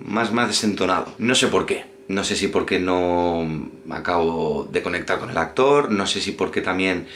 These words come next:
el enfoque que le han dado al personaje, al principio muy desconfiado, demasiado recto, acusando a Osha, una de las gemelas que ahora hablaremos de ella, sin, sin miramientos, sin dudar, eh, incluso teniendo un pasado juntos. Eh,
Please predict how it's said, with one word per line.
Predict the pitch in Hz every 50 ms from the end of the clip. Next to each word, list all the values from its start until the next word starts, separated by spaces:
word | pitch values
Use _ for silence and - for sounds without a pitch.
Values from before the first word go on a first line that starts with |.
| - -
el | 95 92
enfoque | 90 80 78 - 104 98 - 98
que | - 95
le | 95 92
han | 90 87 87
dado | 90 90 87 87
al | 90 87
personaje, | 82 87 - - 92 98 98 -
al | 113 104
principio | - 87 80 98 95 - 95 95 90 78 82
muy | 90 90 90
desconfiado, | 82 82 - - 92 82 76 82 90 98 104 104 95 98 98 98 98 98 95 - -
demasiado | - 80 90 87 90 - - 104 98 95 90 90 87 87 87 87 85 85 -
recto, | - - - 113 110 - - - - 107 101 98 98 101 95 - - -
acusando | - - 101 - 101 - 101 95 95 92 90 90
a | 92 92 90 87 87 85 - - - - - -
Osha, | 95 98 - - - 95 98 - - - - -
una | - 92 92 92
de | 90 87
las | 87 87
gemelas | - - 95 92 92 90 - -
que | - 92
ahora | 90
hablaremos | 87 87 85 87 87 87 82
de | 82 90 87
ella, | 85 85 87 82 - - - - - - - - - - -
sin, | - - - - 92 90 90 87 87 85 85 85 85 85 82 82 - -
sin | - - 101 95
miramientos, | 90 82 85 90 104 110 110 110 123 120 117 113
sin | - 92 87
dudar, | 82 85 82 95 107 113 120 123 123 - - - - - - - - - - - - - - - -
eh, | - 87 87 85 85 82 - -
incluso | 95 90 - - - 87
teniendo | 78 85 90 90 92 95
un | 85
pasado | 87 92 87 90 90 -
juntos. | - - 113 120 117 110 - 120 117 120 123 120 - - - -
Eh, | - - 90 87 85 82 82 82 87 87 90